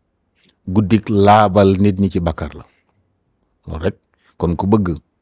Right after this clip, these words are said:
tàggoo ki coono, ku bëgg tàggoo ay sikk yu ni, yu, yu baaxut yoo xam dañ koy sikk sàkk ci mbir,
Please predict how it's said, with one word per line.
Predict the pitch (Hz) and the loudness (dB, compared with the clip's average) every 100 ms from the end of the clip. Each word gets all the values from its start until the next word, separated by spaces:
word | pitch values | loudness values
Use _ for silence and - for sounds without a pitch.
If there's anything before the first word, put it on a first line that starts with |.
| _ _ _ | _ _ _
tàggoo | 104 98 95 | 0 2 0
ki | 95 | 0
coono, | - 80 82 147 _ _ _ _ _ | -2 -2 -4 -10 _ _ _ _ _
ku | - | -2
bëgg | 117 113 - | 0 2 0
tàggoo | 120 117 - | 0 -2 0
ay | 113 | -2
sikk | - 104 120 | -2 -6 -4
yu | 101 | 0
ni, | 107 | 2
yu, | 107 104 107 | 2 0 0
yu | 104 | 4
baaxut | 104 - 92 | 4 2 0
yoo | 101 | 0
xam | 98 95 | 0 -2
dañ | 98 98 | -2 -2
koy | 95 | -4
sikk | 87 - | -6 -6
sàkk | 87 - | -6 -4
ci | 104 | -4
mbir, | 85 | -2